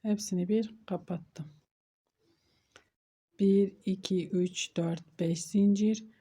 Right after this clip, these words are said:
Buradaki şöyle zincire sık iğne ile bir, iki, üç, dört, beş zincir. Diğer zincire geçiyorum. Bir, iki, üç, dört, beş zincir.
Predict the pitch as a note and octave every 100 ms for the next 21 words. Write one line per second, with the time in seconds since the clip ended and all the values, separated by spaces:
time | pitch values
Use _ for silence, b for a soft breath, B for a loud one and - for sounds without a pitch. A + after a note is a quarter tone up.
0 | B _ A#3+ A3 F3+ E3+ - G#3+ G#3+ -
1 | B B B B - G3 E3 E3 F#3 G3
2 | G3 F3 D#3+ F#3 G3 - - E3 D#3+ D#3+
3 | E3+ E3 F#3 F#3+ F#3+ - F#3+ - F3+ E3
4 | F#3 F3 E3+ - - E3+ E3 D#3 _ -
5 | E3+ E3 F#3+ F#3+ F#3+ G3+ G#3+ - b b
6 | b b b _ _ B3 G3 E3+ E3+ E3
7 | E3 E3 D#3+ D#3 D#3 - E3 E3 - b
8 | b b b b b _ _ _ _ _
9 | _ b b b b _ - G3+ G#3 G#3
10 | G3 F#3+ - F3+ G3+ F3+ F3+ - - E3+
11 | E3 - - F3 E3+ - G3 G3+ G3 G#3+
12 | G#3 G#3